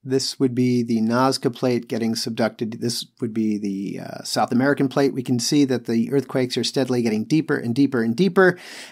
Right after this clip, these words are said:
and then they stop as they melt. At some point, the plates actually are melted, and so, uh,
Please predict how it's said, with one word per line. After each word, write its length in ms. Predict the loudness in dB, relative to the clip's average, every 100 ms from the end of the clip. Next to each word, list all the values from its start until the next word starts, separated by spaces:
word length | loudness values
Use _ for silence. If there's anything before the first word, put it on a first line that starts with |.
| -2
and 120 | 2
then 80 | 4
they 120 | 2
stop 420 | 2 2 2 0
as 200 | -2 -2
they 120 | 2 2
melt. 440 | 2 0 -2 -8 _ _ _ _ _ _ _ _ _ -10
At 160 | -8
some 200 | -2 0
point, 380 | 0 2 2 2
the 80 | -2
plates 400 | -4 0 0 2
actually 360 | 2 2 -2 0
are 100 | 2
melted, 540 | 2 0 0 -4 -4 _ _ _ _ _ _ _ _ _ -12
and 160 | -8 -6
so, 540 | -4 -4 -4 -6 -10
uh, 460 | -8 -8 -8 -10